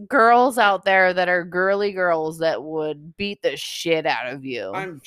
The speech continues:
Speaker 1: For
Speaker 2: just,
Speaker 1: sure.
Speaker 2: I'm trying to put a reference together of,
Speaker 1: I know,
Speaker 2: like,
Speaker 1: but I
Speaker 2: literally
Speaker 1: don't
Speaker 2: the
Speaker 1: want you
Speaker 2: margin of
Speaker 1: to
Speaker 2: weight. Okay.
Speaker 1: demoralize, like, "Oh, women are, like,
Speaker 2: Okay.
Speaker 1: s-,
Speaker 2: A dude
Speaker 1: so
Speaker 2: lifts
Speaker 1: weak," you
Speaker 2: two hundred twenty,
Speaker 1: know?
Speaker 2: a girl lifts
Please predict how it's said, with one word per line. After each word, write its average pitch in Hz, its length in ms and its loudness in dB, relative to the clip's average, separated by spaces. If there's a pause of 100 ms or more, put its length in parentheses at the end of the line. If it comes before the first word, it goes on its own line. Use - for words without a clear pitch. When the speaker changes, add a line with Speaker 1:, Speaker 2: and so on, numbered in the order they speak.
Speaker 1:
For 208 300 4
Speaker 2:
just, 202 100 0
Speaker 1:
sure. 156 500 2
Speaker 2:
I'm 143 40 -2
trying 208 160 -6
to - 60 -20
put 160 160 -6
a - 20 -14
reference 107 640 -16
together 107 420 -12
of, - 140 -12
Speaker 1:
I 185 220 2
know, 160 380 0 (180)
Speaker 2:
like, 170 240 -4
Speaker 1:
but - 20 4 (220)
I 202 160 2
Speaker 2:
literally - 20 -
Speaker 1:
don't - 0 -
Speaker 2:
the 233 160 6
Speaker 1:
want 240 300 2
you 240 100 2
Speaker 2:
margin - 60 -2
of 240 100 -6
Speaker 1:
to 214 440 4
Speaker 2:
weight. 202 80 2
Okay. 165 100 -4
Speaker 1:
demoralize, 196 1300 2
like, 156 260 -4 (180)
"Oh, 180 240 -2
women 175 460 -6
are, 156 220 -6
like, 151 440 -6 (920)
Speaker 2:
Okay. 165 300 -8
Speaker 1:
s-, - 260 -12 (320)
Speaker 2:
A 165 100 -6
dude 208 240 -4
Speaker 1:
so 220 420 8
Speaker 2:
lifts 190 120 -4
Speaker 1:
weak," 220 340 4
you 175 360 6
Speaker 2:
two 226 240 0
hundred 180 80 2
twenty, 175 60 2
Speaker 1:
know? 170 540 0
Speaker 2:
a 143 60 -14
girl 185 380 -8
lifts 185 320 -10